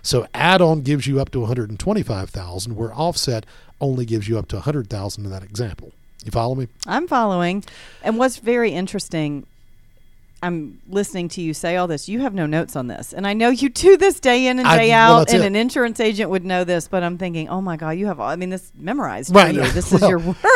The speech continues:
Speaker 2: But
Speaker 1: it, it's
Speaker 2: my
Speaker 1: a common
Speaker 2: good-, I feel
Speaker 1: speech.
Speaker 2: like I need to be taking notes, or you're gonna have to give me a written summary later,
Speaker 1: Yeah,
Speaker 2: because
Speaker 1: well, we can, I'll
Speaker 2: it's
Speaker 1: do
Speaker 2: a
Speaker 1: a test,
Speaker 2: lot.
Speaker 1: a
Speaker 2: I mean, this
Speaker 1: multiple
Speaker 2: is a
Speaker 1: choice
Speaker 2: lot
Speaker 1: test.
Speaker 2: to know about the insurance.
Speaker 1: Yeah, and, and, and the reality is we deal with all parts of insurance policies every day anyway,
Speaker 2: Right.
Speaker 1: in doing what I do.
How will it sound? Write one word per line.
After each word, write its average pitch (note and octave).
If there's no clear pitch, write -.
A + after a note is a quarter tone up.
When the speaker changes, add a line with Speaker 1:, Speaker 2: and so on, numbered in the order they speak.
Speaker 2:
But A#3
Speaker 1:
it, G#3
it's A#3+
Speaker 2:
my A3+
Speaker 1:
a -
common A3
Speaker 2:
good-, -
I F3
feel G#4+
Speaker 1:
speech. -
Speaker 2:
like E4
I B3+
need C4
to C4
be A#3+
taking A#3+
notes, A3+
or G#3+
you're A3
gonna B3
have A3
to G3+
give G#3
me G3
a F3
written F3+
summary F3
later, C3
Speaker 1:
Yeah, F#3
Speaker 2:
because D#3+
Speaker 1:
well, B2+
we C#3
can, -
I'll C#3+
Speaker 2:
it's B3+
Speaker 1:
do D#4+
Speaker 2:
a -
Speaker 1:
a -
test, -
Speaker 2:
lot. A#3+
Speaker 1:
a D#3+
Speaker 2:
I C3+
mean, -
this -
Speaker 1:
multiple -
Speaker 2:
is -
a -
Speaker 1:
choice B3
Speaker 2:
lot C4
Speaker 1:
test. -
Speaker 2:
to A3+
know A#3+
about F#3
the G3+
insurance. F#3
Speaker 1:
Yeah, G#3
and, G3+
and, F3
and D#3
the D3+
reality F3+
is E3+
we C#3
deal C#3+
with B2+
all B2
parts -
of A2+
insurance A#2
policies A2
every G#2+
day F2+
anyway, C#3
Speaker 2:
Right. C3
Speaker 1:
in C3+
doing A#2
what F#2
I E2+
do. C3+